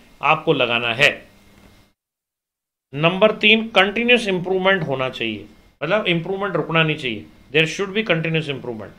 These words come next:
Strategic performance measures provide organization with the framework for continuous improvement, enabling them to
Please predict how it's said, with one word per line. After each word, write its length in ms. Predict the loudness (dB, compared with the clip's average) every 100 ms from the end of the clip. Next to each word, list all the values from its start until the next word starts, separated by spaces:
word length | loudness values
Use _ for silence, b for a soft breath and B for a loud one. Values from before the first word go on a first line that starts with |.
| b b b _ _
Strategic 540 | -14 2 2 4 -2 0
performance 560 | -2 0 0 0 0 -2
measures 420 | 0 0 0 -6
provide 340 | -6 0 0 0
organization 720 | -2 -2 0 0 0 -4 -6
with 120 | -4
the 80 | -6
framework 480 | -4 -2 0 0 -2
for 100 | -4 -2
continuous 440 | -6 -6 -10 -10
improvement, 420 | -10 -10 -10 -10 -14 b b b b
enabling 500 | 0 4 4 6 2 6
them 200 | 2 2
to 100 | -4